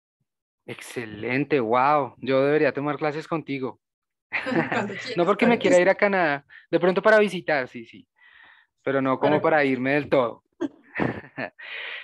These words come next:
Speaker 1: Sí, bueno, hoy tenemos un tema súper interesante. Ah, antes voy a mencionar que Vivi, ho-, hola Vivi, ¿estás acá con nosotros? Sí, ella está, ok, ella, ella está un poco ocupadín,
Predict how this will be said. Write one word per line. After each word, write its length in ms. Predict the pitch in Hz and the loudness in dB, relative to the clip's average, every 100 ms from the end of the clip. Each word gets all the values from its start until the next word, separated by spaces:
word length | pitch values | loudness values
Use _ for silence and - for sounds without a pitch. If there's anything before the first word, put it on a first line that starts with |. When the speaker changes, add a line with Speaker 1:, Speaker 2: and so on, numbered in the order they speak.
| - | -18
Speaker 1:
Sí, 400 | - 135 127 110 | -8 -2 0 -2
bueno, 600 | 120 175 247 269 160 - - - - | 0 4 6 4 2 -2 -14 -8 -2
hoy 100 | 175 | 0
tenemos 300 | 208 220 220 | 2 2 2
un 160 | 220 | 2
tema 240 | 220 214 214 | 2 2 0
súper 260 | 226 214 | 0 0
interesante. 800 | 208 190 170 143 165 165 190 208 _ - _ _ - | 0 0 -2 -2 -4 -4 -6 -8 _ -20 _ _ -6
Ah, 480 | 147 143 135 127 - | -2 -2 -2 -4 -6
antes 260 | 143 160 | -6 -6
voy 120 | 151 175 | 0 0
a 40 | |
mencionar 440 | 180 175 156 131 | 0 -6 -8 -8
que 160 | - 151 | -8 -8
Vivi, 580 | 135 156 147 160 165 - _ _ _ | -8 -12 -10 -8 -8 -12 _ _ _
ho-, 160 | 135 - | -2 2
hola 180 | 165 196 | 2 4
Vivi, 240 | 202 196 | 2 2
¿estás 200 | 190 151 | 2 0
acá 140 | 160 165 | 0 0
con 160 | 175 | 0
nosotros? 680 | 175 160 139 143 202 220 _ _ _ _ _ | 0 0 -2 -2 -4 -4 _ _ _ _ _
Sí, 600 | _ - 117 113 147 - _ _ _ _ - | _ -12 -8 -6 -8 -10 _ _ _ _ -6
ella 300 | 135 131 143 | -2 0 2
está, 640 | 139 151 143 139 139 139 - - _ _ _ _ _ _ - - _ _ - | 2 2 4 4 4 2 -4 -12 _ _ _ _ _ _ -20 -20 _ _ -4
ok, 220 | 139 135 | -4 0
ella, 540 | 139 135 151 143 151 147 | 2 4 2 2 2 0
ella 160 | 147 156 | -2 -4
está 260 | - 170 | 0 0
un 80 | 165 | -2
poco 240 | 165 - | -4 -4
ocupadín, 880 | 175 165 - 170 165 139 151 165 180 | -2 -2 -4 -4 -4 -6 -8 -8 -10